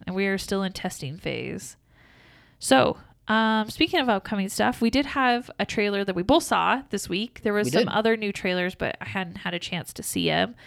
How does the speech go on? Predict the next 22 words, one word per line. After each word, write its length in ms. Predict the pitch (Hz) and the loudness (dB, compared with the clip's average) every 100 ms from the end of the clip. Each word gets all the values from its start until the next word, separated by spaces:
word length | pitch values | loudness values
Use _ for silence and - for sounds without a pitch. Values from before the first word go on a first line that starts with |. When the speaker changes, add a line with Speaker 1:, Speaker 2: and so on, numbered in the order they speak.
| - - - - | -20 -20 -20 -4
Speaker 1:
But 240 | 196 196 196 | 4 6 6
I 140 | 202 | 4
did 200 | 196 233 | 4 4
see 100 | - | 4
the 100 | 226 | 0
Clifford, 680 | - - 220 - 185 185 196 - - | 0 4 2 4 4 4 2 -6 -4
the 80 | |
Big 160 | 202 202 | -2 0
Red 200 | 202 185 | 0 2
Dog 260 | 180 180 185 | 2 0 -2
trailer. 640 | 175 139 151 180 254 190 - 202 | -6 -2 0 0 2 2 2 0
Speaker 2:
<laughs> 360 | - - - - | 0 -16 -14 2
Yeah. 320 | 127 110 117 - _ _ | 4 4 2 -4 _ _
Speaker 1:
I, 560 | 214 247 262 262 269 254 180 - _ _ _ _ - _ _ - - - - | 2 4 4 4 2 0 -2 -6 _ _ _ _ -20 _ _ -10 -6 -4 2
I'm 160 | 233 262 | 2 4
not 200 | 269 - | 0 0
s-, 400 | - - - - - - _ - | -6 -10 -10 -14 -18 -20 _ -10
so 220 | - 208 | 0 0
set 380 | 202 - 185 196 | 0 0 0 0
on 180 | - 190 | -2 -2
the 240 | 180 175 190 | -2 -2 0
realistic 600 | 190 170 185 - 185 | 0 0 -4 -4 -6